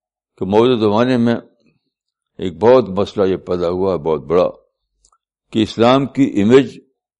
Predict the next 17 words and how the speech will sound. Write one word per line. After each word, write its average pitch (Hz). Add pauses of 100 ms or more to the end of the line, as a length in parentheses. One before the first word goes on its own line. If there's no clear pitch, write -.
(1000)
بن 120
گئی 117
ہے 117 (500)
تشدد 113
کی، 71 (1400)
یعنی 95
یہ 113
سمجھا 98
جاتا 95
ہے 107
کہ 95 (140)
اسلام 95 (380)
is 95
a 95
religion 98
of -
violence۔ 120